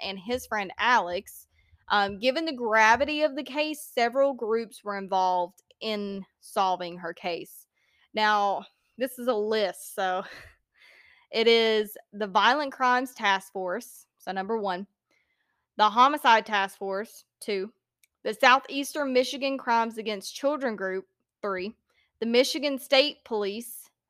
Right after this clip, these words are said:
four, the F B I, five, and the Macomb County Sheriff's Office, six. So there was a total of six, um, groups of, um, police, you know, task force, six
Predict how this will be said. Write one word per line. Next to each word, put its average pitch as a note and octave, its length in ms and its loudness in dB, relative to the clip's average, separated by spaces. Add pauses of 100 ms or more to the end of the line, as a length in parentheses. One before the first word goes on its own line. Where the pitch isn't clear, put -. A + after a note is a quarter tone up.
(140)
four, F#3+ 440 -2 (280)
the G3+ 80 2
F C4 320 4
B D4 160 -2
I, F#3+ 320 0 (240)
five, F3+ 540 -2 (380)
and A3 420 -2
the G#3+ 40 -6
Macomb A#3+ 520 -2
County A3 320 -4
Sheriff's G3 360 -4
Office, - 520 -8 (100)
six. - 340 -12
So G#3+ 120 -6
there A#3 140 2
was C#4+ 140 -4
a - 60 -18
total D#4+ 360 0
of G3 140 -6 (300)
six, D#4+ 340 -6 (880)
um, G3 600 -2 (240)
groups B3+ 560 -2
of, G3+ 520 2 (220)
um, E3+ 580 -4 (120)
police, C4 1120 -4
you A#3+ 120 -6
know, A#3 640 0
task - 440 -2
force, A3+ 640 -4
six - 500 -4